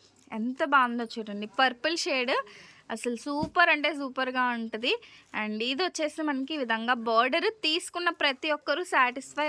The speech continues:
అయిపోవాల్సిందేనండి. అంత బావుంటదనమాట శారీ. ఇది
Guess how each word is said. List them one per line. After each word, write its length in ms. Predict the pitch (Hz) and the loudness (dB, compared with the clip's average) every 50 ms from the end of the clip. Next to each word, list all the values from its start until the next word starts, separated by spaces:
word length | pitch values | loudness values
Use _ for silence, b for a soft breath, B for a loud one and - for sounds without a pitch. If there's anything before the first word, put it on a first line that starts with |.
| 285 262 | 0 0
అయిపోవాల్సిందేనండి. 1120 | 233 247 - 254 262 262 262 262 - - 269 233 233 233 233 226 214 214 202 196 196 202 - - 202 | -2 -2 -2 -2 -2 -2 -2 -2 -4 -6 -4 -4 -2 -2 -2 -2 -2 -4 -4 -4 -6 -6 -4 -4 -4
అంత 240 | 226 247 254 - - 294 247 254 | -4 -4 -6 -4 -4 -2 0 2
బావుంటదనమాట 840 | 226 208 220 233 247 240 269 247 247 226 208 190 185 180 180 202 196 208 - - | 2 2 0 -2 -4 -4 -4 -2 -4 -4 -4 -6 -6 -8 -6 -6 -6 -8 -6 -6
శారీ. 300 | 202 190 180 180 202 - - - 214 | -4 -2 -2 -2 -2 -4 -4 -6 -6
ఇది 120 | 220 | -6